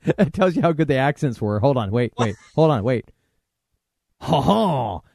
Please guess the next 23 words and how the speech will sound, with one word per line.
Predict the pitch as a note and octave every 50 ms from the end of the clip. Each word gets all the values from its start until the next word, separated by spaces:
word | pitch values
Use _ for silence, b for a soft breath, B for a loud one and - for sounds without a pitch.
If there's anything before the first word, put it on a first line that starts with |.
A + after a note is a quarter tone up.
| -
Welcome | - A2 B2+ C#3+ D3 - D3 D3+ D3+ C#3 C3 A2
to | - D#3 D3+
the | D3 C#3+ C3+
Forgotten | G#2+ C3 C3+ C3 A2 C#3+ C3+ B2 C#3+ C#3+ C3+
Flicks | A2 B2 D3+ D#3+ C#3+ A#2 - - b b b -
podcast. | B2+ D3 D#3+ D#3+ D3 - - D#3 F3 G3 G#3 G#3+ F#3 C3 G#2+ - - B B B
I | - F#3 G#3
am | A#3 A#3 A#3 G3
Frenchie, | - - C3 F#3 A#3+ A#3+ F#3 - - A#3 G#3 E3+ C3 G2 E2 B B B B
your | - B2 C3 C#3 C#3+ B2+ G#2+
French | - - G#2 G#2+ A2+ C#3+ D#3 D#3 C3+ -
host, | A2+ C#3 E3 F3 E3+ D#3 C3+ A#2+ - _ - B B B B
and | D3 D3+ E3+ G3+
I'm | G#3+ A3 G#3+ G3
here | F3+ F#3 G3+ G3
with | E3+ E3+ F#3 F3+ E3+ C#3
the, | A2+ D#3 D#3+ D3 C3+ A#2+ G#2 b b b b b _ -
the | C3 C3 B2+
lovely, | B2+ C3 D3 D#3 D#3 C#3 D3+ D#3 D3
the | B2+ A2+ C#3+ -
effervescent, | - D#3+ D3 C#3 D#3 D3+ C#3 C#3+ E3+ D#3 C#3 - D#3+ F3 E3 D3 B2+
the | - D#3+ D#3+ D#3 D3 C#3+ C3 A2+ - b b b b b b b b _ _ _
scrumptious | - - - - - - F#2+ F2+ F#2+ G#2 A#2 B2+ C#3 C3+ A2+ - - - C3 D#3 E3 E3 C#3+ A#2